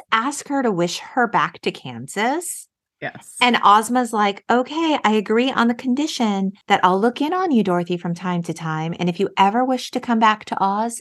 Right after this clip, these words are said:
Speaker 1: it will be granted." And so we're like, "Cool, win-win. This is working out for everyone, right?" So then Ozma, that asshole Ozma,
Speaker 2: <laughs>
Speaker 1: just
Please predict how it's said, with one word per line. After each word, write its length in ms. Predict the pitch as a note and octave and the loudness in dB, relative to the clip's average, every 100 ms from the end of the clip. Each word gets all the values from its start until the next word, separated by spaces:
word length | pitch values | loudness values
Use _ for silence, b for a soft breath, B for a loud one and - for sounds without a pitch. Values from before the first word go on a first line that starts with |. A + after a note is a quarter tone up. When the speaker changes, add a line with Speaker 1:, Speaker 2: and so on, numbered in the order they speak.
| - | -6
Speaker 1:
it 140 | F3 | -4
will 100 | F#3 | -2
be 120 | F3+ | -4
granted." 600 | F3 E3 C#3+ C#3+ C3 - B B B - | -4 -4 -6 -8 -14 -16 B B B -2
And 120 | C4+ | 2
so 120 | E4+ E4 | 4 4
we're 120 | F#4 | 6
like, 180 | F4+ - | 4 2
"Cool, 420 | - G#4 A#3 F3 | 2 6 6 2
win-win. 600 | G3+ B3+ B3+ C#4 A3 C#3 | -2 0 0 0 0 0
This 180 | D#3+ E3+ | -6 -6
is 120 | F3 | -4
working 240 | F3+ F3 F#3 | -4 0 0
out 160 | E3 | 0
for 80 | - | -2
everyone, 380 | F#3+ F#3+ E3 C#3 | -4 -4 -6 -8
right?" 260 | D3 G3 - _ _ | -10 -12 -14 _ _
So 200 | _ - C#4+ | _ -4 0
then 160 | G4+ G4+ | 2 4
Ozma, 420 | A#3 D4 D4+ F#3+ F3 | 6 6 4 2 2
that 160 | G#3+ - | 2 2
asshole 440 | B3 D4 C#4 B3+ | 0 0 -2 2
Ozma, 580 | E3+ G#3 A#3+ D#3+ - - - - | 4 2 0 -6 -8 -10 -16 -20
Speaker 2:
<laughs> 1000 | - - - - - - - _ _ - | -20 -16 -14 -14 -16 -16 -20 _ _ -2
Speaker 1:
just 220 | F#4+ | -2